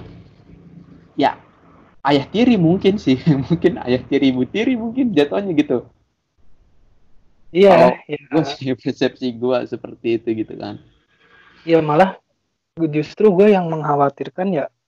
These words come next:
Speaker 2: yang gua khawatirin malah jangan-jangan pola-pola seperti ini tuh emang udah menjadi budaya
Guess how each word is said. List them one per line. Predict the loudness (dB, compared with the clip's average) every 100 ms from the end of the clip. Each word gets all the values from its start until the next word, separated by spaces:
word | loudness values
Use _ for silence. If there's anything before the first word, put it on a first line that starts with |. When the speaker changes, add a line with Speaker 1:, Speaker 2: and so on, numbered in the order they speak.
| _
Speaker 2:
yang | -8 -6 -4
gua | -4
khawatirin | -2 -2 -2 -2 2 2
malah | 2 0 -2 -8 _ _ _
jangan-jangan | -14 -8 -4 0 2 0 -2 -8 _ _ _ _ -20 _ -20 -20 _
pola-pola | 2 6 6 4 0 -2
seperti | -4 -10 -14 -14 -10
ini | -8 -6
tuh | -4
emang | -4 -4 -6
udah | -8 -8
menjadi | -6 -4 -2
budaya | -2 -2 -2 0 2